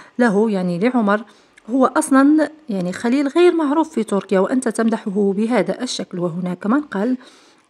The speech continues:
"أنت أكثر خطيئة لخليل إبراهيم جيهان." وهناك أيضًا من قال: "الحمد لله أن خليل إبراهيم جيهان ربي عوضه بمشاعر أخ حقيقي." وقالوا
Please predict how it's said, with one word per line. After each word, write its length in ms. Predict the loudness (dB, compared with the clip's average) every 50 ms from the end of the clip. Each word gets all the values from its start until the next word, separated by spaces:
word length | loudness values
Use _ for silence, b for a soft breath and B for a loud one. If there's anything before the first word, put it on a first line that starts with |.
| -4
"أنت 200 | -2 -2 0 0
أكثر 440 | -2 -4 -4 -2 2 2 2 2 2
خطيئة 600 | -4 0 0 0 2 4 2 0 2 2 -2 -2 0 -2
لخليل 480 | -2 -2 -2 -4 -4 -2 -2 -2 -2
إبراهيم 400 | -2 -2 0 0 0 0 0 -2
جيهان." 400 | -2 -2 -2 -2 -2 -4 -6 -6 -8 -8
وهناك 380 | -6 -4 -2 0 0 0 0 0
أيضًا 260 | -2 0 -2 0 0
من 180 | 0 2 0
قال: 340 | 0 0 0 -2 -2 -2 -4 -8 _ -4 -4
"الحمد 320 | -4 -2 -2 -2 -2 0
لله 300 | 0 0 0 0 0 0
أن 140 | 0 -2 -4
خليل 320 | -4 -6 -8 -8 -6 -6
إبراهيم 380 | -6 -4 -2 -2 -2 -2 -4 -4
جيهان 360 | -6 -4 -6 -4 -2 -2 -2 0
ربي 260 | -2 -2 -2 -4 -4
عوضه 500 | -4 -2 -4 -4 -4 -4 -4 -4 -4 -2
بمشاعر 540 | -2 -2 -2 -2 -4 -4 -4 -4 -4 -4 -6 -8 -10
أخ 160 | -10 -12 -12
حقيقي." 540 | -8 -8 -8 -4 -2 -4 -4 -4 -4 -6 -4
وقالوا 500 | -4 -6 -8 -6 -6 -4 -4 -4 -4